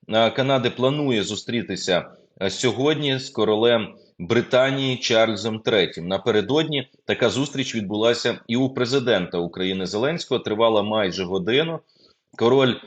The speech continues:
Чарльз, треба сказати, є послідовним, е, він підтримує Україну,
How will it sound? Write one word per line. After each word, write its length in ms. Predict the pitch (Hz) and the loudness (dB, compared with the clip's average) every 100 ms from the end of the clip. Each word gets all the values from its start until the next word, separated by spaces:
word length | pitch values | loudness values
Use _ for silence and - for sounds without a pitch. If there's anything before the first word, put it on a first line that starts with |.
| _ - | _ -10
Чарльз, 380 | 90 131 120 98 | 0 2 2 0
треба 280 | - 107 107 | -2 -2 -2
сказати, 460 | - 107 107 - | -2 0 0 0
є 160 | 98 107 | -2 -2
послідовним, 840 | - 104 113 101 117 101 92 90 - | -2 -6 -6 0 0 0 -4 -6 -8
е, 240 | 95 92 | -2 0
він 180 | 92 113 | 0 -2
підтримує 680 | - 117 - 185 170 101 95 | -4 -10 0 0 2 -2 -4
Україну, 760 | - 98 101 95 104 110 135 | -6 -4 -2 -2 -2 -6 -8